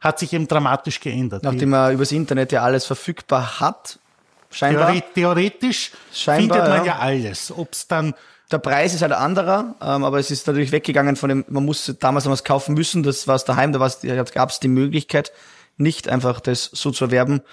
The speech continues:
Speaker 2: Und, äh, wie du sagst, die Leute gehen ins Restaurant. Auch als Sammler, wie du sagst, große Weinsammler, die Weine aufmachen, ähm, hat's in den letzten zwanzig Jahren eine Entwicklung gegeben von in Restaurants aufmachen, wie du gesagt hast, es gab Romani Conti Vertikalen,
Speaker 1: Ja, also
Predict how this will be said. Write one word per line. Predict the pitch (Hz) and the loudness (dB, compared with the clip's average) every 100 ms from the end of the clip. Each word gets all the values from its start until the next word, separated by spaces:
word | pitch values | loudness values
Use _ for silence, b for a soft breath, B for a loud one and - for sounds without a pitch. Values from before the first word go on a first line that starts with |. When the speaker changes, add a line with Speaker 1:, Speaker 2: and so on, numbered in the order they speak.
| B B _ | B B _
Speaker 2:
Und, | 123 120 120 | -4 -2 0
äh, | 123 | 0
wie | 117 | 0
du | |
sagst, | 131 123 - | -2 -2 -4
die | 123 | -2
Leute | 120 123 | 0 0
gehen | |
ins | 127 - | -2 0
Restaurant. | 135 - 123 120 B B B - _ - | -2 0 -4 -4 B B B -20 _ -10
Auch | - 123 | -6 -2
als | 139 - | 0 0
Sammler, | 135 165 131 | 2 2 2
wie | 123 | 0
du | 127 | 0
sagst, | 127 120 - | -2 -2 -4
große | 139 135 | -4 0
Weinsammler, | 131 147 139 | 0 0 0
die | 127 | 2
Weine | 127 127 | 2 2
aufmachen, | 139 - - _ _ _ 127 127 139 - 160 185 - B B B B - | 0 -6 -20 _ _ _ -2 0 0 0 0 0 -6 B B B B 0
ähm, | 127 131 | 2 2
hat's | 139 - | 0 0
in | 151 | 2
den | 139 | 2
letzten | 151 143 | 0 -4
zwanzig | - 135 135 135 | 0 0 0 -2
Jahren | 135 135 | 0 0
eine | 131 | 0
Entwicklung | 143 143 143 | -2 -2 0
gegeben | 143 135 | 2 0
von | 127 131 127 - | 0 -2 -2 -2
in | 135 | -2
Restaurants | 131 123 - 123 135 151 | 0 0 -2 0 0 0
aufmachen, | 156 143 151 147 139 | -4 0 -2 -2 -2
wie | 135 | -2
du | 123 | 0
gesagt | 139 131 131 | 0 0 -2
hast, | 127 - | -4 -4
es | 123 | -6
gab | - 120 - B B B B _ | 0 0 0 B B B B _
Romani | 131 131 127 | -2 0 0
Conti | 139 135 131 | -2 -2 0
Vertikalen, | 131 - 131 135 131 143 143 | 0 0 0 4 4 4 2
Speaker 1:
Ja, | 139 | 4
also | 175 | 4